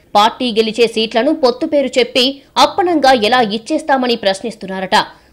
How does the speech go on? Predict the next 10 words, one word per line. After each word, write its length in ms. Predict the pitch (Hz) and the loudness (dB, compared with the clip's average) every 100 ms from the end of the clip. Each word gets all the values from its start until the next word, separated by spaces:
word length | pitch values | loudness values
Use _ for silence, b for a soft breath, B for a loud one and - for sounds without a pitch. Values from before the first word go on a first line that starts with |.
| - | -2
అయినా 320 | 254 392 370 | 0 2 0
తాను 320 | 349 320 285 262 | 0 2 2 2
రెండుసార్లు 640 | 208 233 247 277 285 285 | 2 0 -2 0 2 0
టీడీపీ 540 | 277 285 320 311 302 | 0 0 2 0 0
బీ 220 | 240 175 277 | -2 -4 -2
ఫారం 320 | 285 262 247 | 0 0 0
మీద 120 | 240 220 | 0 0
పోటీ 400 | 226 269 277 247 | 2 0 -2 -2
చేసినా 280 | 240 247 226 | -4 0 -2
గెలవలేదని 760 | 196 185 233 240 220 233 226 | 0 -2 0 2 2 2 0